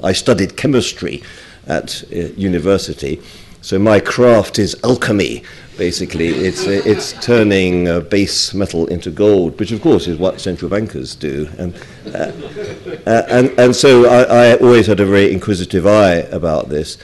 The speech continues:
There's an interesting story about this. Uh, it was mentioned before by Juan that there's been very few monetary unions in history that have subsisted,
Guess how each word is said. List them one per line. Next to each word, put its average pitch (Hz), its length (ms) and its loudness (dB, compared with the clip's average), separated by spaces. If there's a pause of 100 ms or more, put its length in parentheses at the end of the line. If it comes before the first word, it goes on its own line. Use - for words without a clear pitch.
(280)
There's 135 220 6
an 160 80 6
interesting 127 500 2
story 135 400 4
about 82 320 0
this. 95 400 -4
Uh, 101 240 -2
it 107 80 4
was 107 160 2
mentioned 104 640 0
before 101 560 2 (200)
by 90 200 -4
Juan 104 440 0 (380)
that 113 220 2
there's 113 180 2
been 117 240 4
very 120 340 6
few 117 600 4 (340)
monetary 101 540 0
unions 92 800 0
in 90 260 -4
history 87 440 -2
that 92 180 -2
have 92 320 -4 (320)
subsisted, - 760 -4